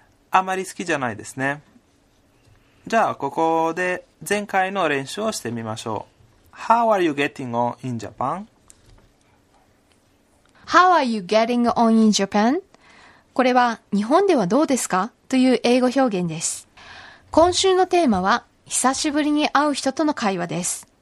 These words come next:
Speaker 1: 今日のキーフレーズは、Hi Giulio, what's new? Hi Giulio,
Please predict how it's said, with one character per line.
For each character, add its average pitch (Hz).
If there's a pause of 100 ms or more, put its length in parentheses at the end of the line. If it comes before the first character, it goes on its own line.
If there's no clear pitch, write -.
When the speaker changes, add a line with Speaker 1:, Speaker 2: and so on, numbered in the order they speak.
(500)
Speaker 1:
今 277
日 240
の 170
キ -
ー -
フ -
レ 120
ー 110
ズ 107
は、 139 (420)
Hi 226
Giulio, 113 (240)
what's 220
new? 151 (1300)
Hi 214
Giulio, 120